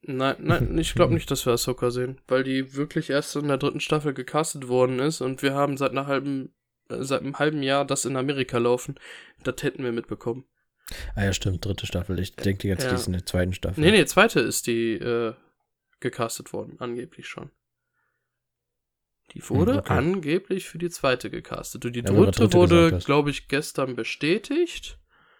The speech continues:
Speaker 1: Irgendwie, meine ich.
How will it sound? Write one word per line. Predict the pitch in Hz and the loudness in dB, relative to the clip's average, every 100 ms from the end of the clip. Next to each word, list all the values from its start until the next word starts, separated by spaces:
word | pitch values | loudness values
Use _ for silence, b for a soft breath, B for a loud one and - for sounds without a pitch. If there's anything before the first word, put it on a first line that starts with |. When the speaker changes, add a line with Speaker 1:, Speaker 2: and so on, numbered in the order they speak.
| _ _ _ _ _ _ - | _ _ _ _ _ _ -8
Speaker 1:
Irgendwie, | 202 208 214 - 233 254 _ _ _ _ _ _ | -4 -2 -4 -2 -2 -4 _ _ _ _ _ _
meine | 185 196 247 | -8 -8 -10
ich. | 285 - | -12 -18